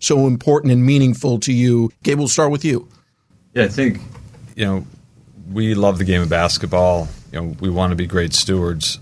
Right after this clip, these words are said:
Speaker 2: of, of this franchise, but when we move on in life, the Hornets still gonna be around. And with sports, you pass on that passion generation to generation. And so we think if we build a winning franchise, if we build a great team, we're gonna have fans that, that pass that on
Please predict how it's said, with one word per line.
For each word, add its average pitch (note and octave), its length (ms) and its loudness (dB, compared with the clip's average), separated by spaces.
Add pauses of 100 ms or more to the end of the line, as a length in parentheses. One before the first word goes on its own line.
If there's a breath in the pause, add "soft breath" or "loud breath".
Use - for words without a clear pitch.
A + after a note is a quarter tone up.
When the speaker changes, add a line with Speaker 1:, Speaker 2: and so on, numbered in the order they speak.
Speaker 2:
of, D#2+ 300 -6
of E2 360 -8
this F2 120 -8
franchise, F2 720 -2
but E2 300 -6 (420)
when F#2 220 0
we A2 140 4
move A2 260 2
on F#2 520 -2
in F#2 180 -2
life, F2+ 580 -2
the F#2+ 120 -10
Hornets A2 300 0
still G#2+ 200 0
gonna F#2+ 140 0
be F2+ 100 0
around. D#2 640 -6
And F2 580 -6 (540)
with G2+ 140 -2
sports, - 720 -2
you A2 160 -10
pass G#2 380 -6
on F#2+ 180 -6
that E2+ 160 -12
passion F2 420 -6
generation E2 520 -4
to - 120 -14
generation. C#2 640 -10
And D2+ 140 -12
so E2+ 140 -8
we F2 100 -4
think F#2 220 -4
if - 140 -6
we B2 100 6
build G#2+ 280 0
a G#2 60 2
winning F#2+ 300 0
franchise, F2+ 580 -6
if D#2+ 140 -16
we G2 80 -6
build F2+ 260 -6
a F#2 60 -8
great E2+ 260 -8
team, E2+ 500 -8
we're F2+ 160 -8
gonna F#2+ 160 -2
have E2+ 220 -8
fans F2 480 -8
that, D#2+ 220 -10
that D2 200 -12
pass E2+ 300 -6
that D#2+ 160 -6
on D2+ 300 -10